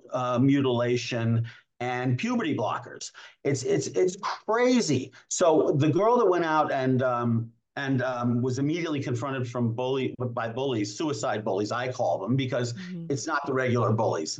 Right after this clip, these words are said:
Speaker 1: Their sole goal is to get these kids who won't cooperate, who won't start taking puberty blockers, who won't say
Speaker 2: Right.
Speaker 1: they're
Speaker 2: Or who
Speaker 1: lesbians.
Speaker 2: d-, right,
Speaker 1: It's,
Speaker 2: or who do
Speaker 1: it's
Speaker 2: not accept or embrace, um, the same ideals that this group does.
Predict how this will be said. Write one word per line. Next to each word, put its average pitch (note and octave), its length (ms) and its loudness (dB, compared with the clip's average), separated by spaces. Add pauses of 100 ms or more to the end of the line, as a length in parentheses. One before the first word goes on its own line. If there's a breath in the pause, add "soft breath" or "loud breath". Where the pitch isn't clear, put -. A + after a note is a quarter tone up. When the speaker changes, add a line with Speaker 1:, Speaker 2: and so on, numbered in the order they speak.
Speaker 1:
Their C3+ 200 2
sole F3+ 400 4
goal C3+ 220 4
is A#2 120 -2
to C3 80 0
get C3+ 240 -2
these C3+ 220 0
kids A2 420 -4 (220 loud breath)
who C3+ 80 2
won't D3+ 340 2
cooperate, B2 840 0 (320 loud breath)
who C3+ 100 4
won't C#3 280 2
start D3 240 4
taking B2+ 340 0
puberty A#2+ 400 0
blockers, A2+ 580 -2
who C#3 120 0
won't D3+ 260 0
say F3+ 160 -4
Speaker 2:
Right. D#3+ 80 0
Speaker 1:
they're C#3+ 100 -2
Speaker 2:
Or C3 40 -2
who B2+ 60 -2
Speaker 1:
lesbians. A#2+ 720 0
Speaker 2:
d-, - 220 -16
right, F3 240 2
Speaker 1:
It's, - 80 -2
Speaker 2:
or F3+ 80 -4
who F#3+ 140 -2
do G#3 160 0
Speaker 1:
it's G3+ 60 -2
Speaker 2:
not G3 200 2
accept - 840 -2 (440 soft breath)
or F3+ 340 -2
embrace, E3+ 1080 -4
um, D3 720 -6 (260)
the E3 160 -8
same E3+ 340 -4
ideals D3+ 560 -4
that C#3 280 -4
this D#3 300 -4
group D#3 300 -6
does. C#3 260 -8